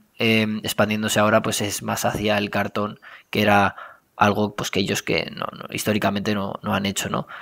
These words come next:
La regulación parecía que iba a cambiar, eh, si mal no recuerdo, en dos mil dieciocho, eh, de que se iba a prohibir el plástico o tal, pero bueno, eh, eh, esto fue en Francia, pero se dio un poco marcha atrás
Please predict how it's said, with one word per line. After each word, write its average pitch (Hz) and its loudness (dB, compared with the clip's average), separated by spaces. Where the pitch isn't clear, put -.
La 110 8
regulación 120 4
parecía 113 6
que 113 0
iba 123 8
a 117 8
cambiar, 123 8
eh, 104 0
si - -4
mal 107 2
no 113 4
recuerdo, 113 2
en 107 -4
dos 104 -4
mil 110 0
dieciocho, 127 2
eh, 107 6
de 101 -2
que - -6
se - 0
iba 104 6
a 101 6
prohibir 104 2
el 98 0
plástico 117 4
o 107 -2
tal, 120 6
pero 110 -2
bueno, 107 -4
eh, 101 0
eh, 110 -4
esto 107 0
fue 110 2
en 107 0
Francia, 120 2
pero 110 4
se 107 0
dio 104 2
un 104 0
poco 110 2
marcha 107 2
atrás 110 4